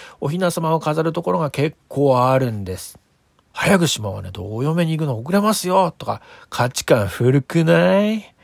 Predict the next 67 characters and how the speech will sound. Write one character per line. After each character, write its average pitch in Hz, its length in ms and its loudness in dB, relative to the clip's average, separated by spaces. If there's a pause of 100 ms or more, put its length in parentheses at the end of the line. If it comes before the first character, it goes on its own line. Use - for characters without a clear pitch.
(260)
朝 190 340 -2
ド 202 80 0
ラ 190 140 4
も 196 180 4
終 190 300 0
盤 180 220 0
で 180 120 0
結 196 320 -4
婚、 190 260 0
出 - 240 -4
産、 185 240 2 (200)
ハ 208 160 -2
ッ 208 60 -8 (120)
ピ 214 80 -6
ー 208 120 0
エ 214 100 0
ン 202 80 -4
ド 180 80 0
っ - 20 -14
て 113 140 -6
価 165 260 0
値 - 160 -8
観 156 320 2
古 147 400 -2
く 208 240 -4
な 226 420 0
い？ 277 180 -6 (640)
結 143 280 -4 (100)
婚 165 300 2
す - 220 -2
る 208 80 2
し 190 120 -2
な 127 120 0
い - 20 0
含 - 260 -6
め 107 120 -2
い 101 120 -2
ろ 190 160 0
ん 220 140 -2
な 202 140 -2
価 190 160 -4
値 - 160 -10
観、 147 200 -4
幸 135 520 -2
せ 131 120 -8
が 131 220 -6
あ 139 40 -2
っ 139 60 -8
て - 200 -12
い 156 240 -4
い 208 80 -8
と 190 100 0
思 175 140 0
う 175 40 -2
ん 156 40 -4
で 143 80 -4
す 131 100 -8
よ 113 80 -6
ね。 170 300 0 (240)
そ 185 260 -8
う 190 60 -4
い 180 140 -2
う 165 40 -2
多 127 180 -8
様 196 240 -2
性 190 280 -6
を 185 180 0